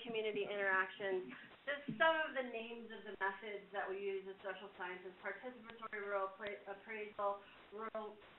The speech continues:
rural rapid appraisal. Um, and this, I, I listed this here, this, this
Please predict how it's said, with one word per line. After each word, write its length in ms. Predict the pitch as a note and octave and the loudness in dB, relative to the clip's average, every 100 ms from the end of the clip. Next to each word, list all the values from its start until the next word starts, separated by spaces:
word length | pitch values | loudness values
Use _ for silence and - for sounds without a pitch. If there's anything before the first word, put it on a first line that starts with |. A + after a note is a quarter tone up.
| - | -16
rural 240 | G#3+ A3+ A3 G3+ | -10 -6 -4 4
rapid 400 | G3 G#3+ A3 G3+ | 4 4 -2 -6
appraisal. 720 | G3+ G#3 F#3+ G3 G3 F#3+ F#3 - - - G#3 | -6 -4 -2 0 2 2 -2 -8 -18 -10 0
Um, 320 | G3+ F#3 F#3 - A3 | 2 2 0 -6 -8
and 80 | A3 | -4
this, 160 | C4 C#4 - - - | -2 -4 -8 -12 0
I, 160 | A#3+ A#3 | 2 2
I 120 | A3+ A#3+ B3+ | 0 -2 2
listed 400 | E4 - C#4 - | 0 0 -8 -6
this 160 | A3+ A3 A#3+ | -6 -6 -6
here, 320 | A#3+ A3 G3 | 0 0 0
this, 160 | G3+ G3 - - - | -2 -6 -10 -18 -14
this 100 | G#3 | -10